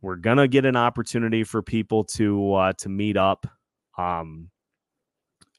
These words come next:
I will, uh, I'll keep it, I'll keep you updated on that, um, as we get closer. But for tonight,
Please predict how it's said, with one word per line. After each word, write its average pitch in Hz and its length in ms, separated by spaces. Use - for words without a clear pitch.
I - 160
will, 117 440
uh, 104 300
I'll 101 160
keep - 280
it, 156 200
I'll 143 100
keep 170 280
you 170 80
updated 131 540
on 107 180
that, 95 340
um, 82 480
as 101 160
we 95 60
get 92 140
closer. 101 460
But 87 540
for 170 380
tonight, 151 840